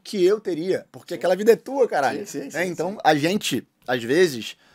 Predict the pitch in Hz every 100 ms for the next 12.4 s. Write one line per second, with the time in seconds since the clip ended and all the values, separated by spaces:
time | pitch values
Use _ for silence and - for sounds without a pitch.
0 | _ _ _ - 120 117 110 107 - _
1 | _ - - 123 - 127 147 - 156 147
2 | 143 127 123 131 113 110 110 127 165 180
3 | 165 139 131 127 127 - 110 120 117 120
4 | 120 113 127 - 143 151 139 _ _ 160
5 | 165 - 175 180 143 160 - 113 98 -
6 | - 190 139 151 175 214 175 185 233 180
7 | 135 160 202 190 170 170 143 135 - 139
8 | 147 123 - 151 160 165 135 147 170 135
9 | 127 - 139 123 160 180 156 156 _ _
10 | _ _ 107 117 117 110 110 104 123 -
11 | 170 185 165 - _ 120 110 110 113 107
12 | - 131 170 190